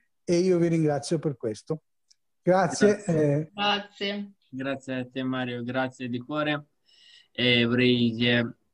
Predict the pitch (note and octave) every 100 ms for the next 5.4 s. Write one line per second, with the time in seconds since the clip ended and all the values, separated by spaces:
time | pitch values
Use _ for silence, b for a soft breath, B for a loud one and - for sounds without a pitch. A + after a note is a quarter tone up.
0 | _ _ - A#2+ A#2+ A#2+ A#2+ A#2 - _
1 | - B2+ B2 A2+ B2 A#2+ A#2+ A#2+ A#2+ -
2 | C3 B2 B2+ B2 B2 - B2+ B2+ B2+ D3+
3 | D#3 D#3 - _ - B2 A#2+ B2 C#3 C3+
4 | - A#2+ A#2+ _ _ B B B2+ C3 C3
5 | B2+ B2 A#2+